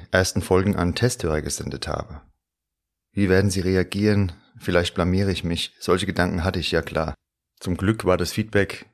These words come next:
überwiegend positiv und die Kritik konstruktiv. Aber auch da, am Anfang wollte ich es jedem recht machen und hab dann, ja, versucht, andere zu kopieren. Also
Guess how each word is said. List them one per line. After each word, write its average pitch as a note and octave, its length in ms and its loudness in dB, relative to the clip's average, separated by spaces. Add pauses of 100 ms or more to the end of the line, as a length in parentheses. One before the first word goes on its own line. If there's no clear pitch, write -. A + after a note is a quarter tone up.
(180)
überwiegend G#2+ 480 2
positiv A2+ 560 -2
und F#2+ 120 0
die F#2 60 -2
Kritik - 440 -6
konstruktiv. G#2 760 -2
Aber F2 220 2
auch D#2+ 100 -2
da, G2+ 500 -4
am G2+ 240 2
Anfang G2+ 440 0
wollte F2+ 160 2
ich - 100 -6
es - 160 -6
jedem F#2+ 240 0
recht F2 300 0
machen F2 240 2
und E2+ 100 2
hab D#2+ 140 -2
dann, F2+ 420 0
ja, D#2+ 200 -4
versucht, - 600 -10
andere G2 720 0
zu - 140 -8
kopieren. F2 640 -2
Also D#2 440 -6